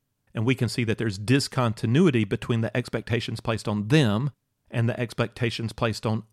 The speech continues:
us. And we're gonna resolve that by looking to the New Covenant and trying to understand what does it mean that Jesus Christ is our Sabbath, and what is God calling us to do under our covenant. And though we don't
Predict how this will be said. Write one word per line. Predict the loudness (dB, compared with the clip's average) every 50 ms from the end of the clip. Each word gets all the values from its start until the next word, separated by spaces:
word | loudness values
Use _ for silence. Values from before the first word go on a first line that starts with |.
| _ 0 2
us. | 2 2 2 -2 -8 -12 -12 -12 -14 -18 _ _ _ _ _ _ _ _ -4
And | -2 0 0 2 6
we're | 8 10 10 10
gonna | 8 4 2 2
resolve | 2 2 2 2 2 2 2 2 2 4
that | 2 2 2 2
by | 0 2 2
looking | 2 2 4 4 4 4 4 0 0 0
to | 0 -2
the | -2 0
New | -2 -2
Covenant | -2 -2 -6 -4 -2 -2 -2 -2 -2 -4 _ -8
and | -6 -6 -6
trying | -4 -2 0 0 0 2 0
to | 0
understand | 0 0 -2 -4 -4 -4 -4 -4 -2 0
what | 0 0
does | 0 -2
it | -4 -2
mean | -2 0 0 0
that | -2 -2
Jesus | -2 -2 -2 -2 -4 -6
Christ | -4 -4 -4 -4 -4 -6
is | -6 -4
our | -4 -4 -4
Sabbath, | -2 0 0 2 2 2 -2 -4 -6 -8 _ _ _ _ _ _ _ _ -6
and | -4 -2 0
what | 0 0 -2
is | -2 -4
God | -2 -2 -2 -2 -4
calling | -6 -6 -4 -2 -2 -2
us | -4 -4 -6
to | -6 -6
do | -4 -2 0 0
under | 0 0 0 -2 -2 -2 -6 _ -2 2
our | 4 4 4
covenant. | 4 0 -10 -10 -10 -10 -16 -18 _ _ -20 _ _ _ _ _ _ _ _ _ _ _ _ _ _ _
And | 2 4 4
though | 6 6
we | 6 6
don't | 6 6 4 4 2